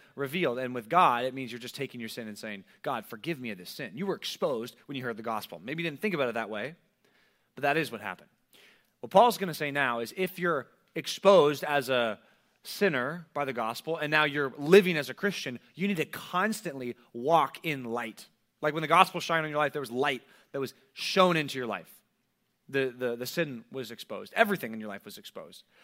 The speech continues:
But now as a Christian, you need to live in that same way. If that doesn't make much sense, keep reading this. Check out what it says. Verse number seven, um, starts off by saying, "Therefore," which takes us back to what we learned last week. He says last week,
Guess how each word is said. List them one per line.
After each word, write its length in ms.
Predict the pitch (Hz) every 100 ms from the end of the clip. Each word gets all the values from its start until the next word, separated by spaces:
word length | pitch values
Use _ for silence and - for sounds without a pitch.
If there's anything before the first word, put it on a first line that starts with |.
| -
But 120 | 139
now 240 | 156 175 156
as 80 |
a 40 | 131
Christian, 280 | 180 - 143
you 100 | 165
need 60 |
to 60 | 120
live 600 | 117 180 151 127 143 - _ _ _ _ -
in 100 | 139
that 140 | 127
same 260 | - 131 117
way. 200 | 92 - _ _ _ _ _ _
If 60 | -
that 160 | 131
doesn't 260 | 127 120 113 _
make 280 | 123 123 113
much 160 | 117
sense, 200 | - 113
keep 240 | - 131 -
reading 240 | 123 110
this. 200 | 101 95
Check 220 | - 123
out 120 | 123 110
what 100 | 104
it 60 |
says. 220 | - 92
Verse 180 | 98 131
number 140 | 143 120
seven, 400 | 156 120 143 160 - -
um, 220 | - 113 -
starts 380 | - - 196 180
off 240 | 135 156 -
by 160 | 147
saying, 480 | 135 180 151 139 165 - -
"Therefore," 640 | 147 208 - 139 156 214 175 _
which 180 | 123 -
takes 180 | 160 139
us 120 | 139
back 180 | 160 147
to 80 | 143
what 80 | 143
we 60 |
learned 200 | 131 120
last 300 | 123 180 175
week. 160 | 135 131
He 80 | 131
says 260 | 135 117
last 280 | 135 147 -
week, 160 | 123